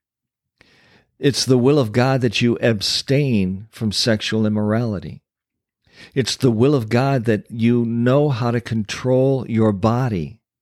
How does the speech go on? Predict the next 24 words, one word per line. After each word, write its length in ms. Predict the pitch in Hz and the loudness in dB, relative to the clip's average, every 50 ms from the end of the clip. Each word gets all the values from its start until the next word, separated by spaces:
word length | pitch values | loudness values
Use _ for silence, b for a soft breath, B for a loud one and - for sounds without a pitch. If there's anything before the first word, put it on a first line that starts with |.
| _ _ _ _ | _ _ _ _
in 180 | - 107 101 | -2 0 0
holiness 580 | 90 80 117 120 117 117 117 113 117 110 - - | 0 0 0 2 2 2 2 0 0 -2 -2 -2
and 100 | 117 110 | -2 -2
honor, 480 | - - 110 117 120 107 90 78 - _ _ _ _ _ _ _ _ _ _ _ B B 139 131 B | -2 -2 -4 -4 -4 -4 -6 -8 -14 _ _ _ _ _ _ _ _ _ _ _ B B -18 -14 B
not 240 | 113 113 107 104 101 | 0 2 2 4 4
in 80 | 110 123 | 2 2
the 100 | 147 147 | 0 0
passion 640 | - - - - 139 147 135 135 - - 139 135 | -2 -6 -6 -2 0 0 0 0 0 -2 -2 -2
of 140 | 135 131 117 | -2 0 0
lust 500 | 123 127 123 117 107 104 117 - - - | 2 4 4 4 4 2 0 -2 -6 -2
like 220 | 117 110 110 107 - | -2 -2 -2 0 -2
the 80 | 120 | -2
Gentiles 640 | 104 - 131 131 139 139 - 117 95 92 95 104 - | 0 0 0 0 0 -2 -2 -2 0 0 0 -2 -2
who 100 | 117 110 | -2 0
do 160 | 107 107 110 | 2 2 2
not 220 | 110 113 110 101 - | 2 2 0 0 0
know 180 | 113 113 110 | 0 0 0
God. 400 | 107 117 127 143 135 - - - _ _ _ _ _ _ _ _ _ _ _ _ _ _ _ _ _ _ _ _ _ _ _ _ _ b b b b b b b b | -2 -2 -4 -6 -6 -10 -12 -16 _ _ _ _ _ _ _ _ _ _ _ _ _ _ _ _ _ _ _ _ _ _ _ _ _ b b b b b b b b
First 240 | _ 120 104 95 - | _ 0 0 2 2
Thessalonians 580 | 104 92 - - 98 98 95 90 92 90 87 - | 0 -2 0 -2 -2 0 0 0 0 -2 -2 -4
four, 260 | - - 95 87 87 | -6 -4 -2 -2 -2
three 280 | 85 - - - 87 80 | -4 -6 -6 -6 -6 -6
through 200 | - - 87 80 | -6 -8 -10 -10
five. 540 | - - - 80 78 76 - - - - | -8 -12 -12 -10 -10 -12 -12 -14 -18 -20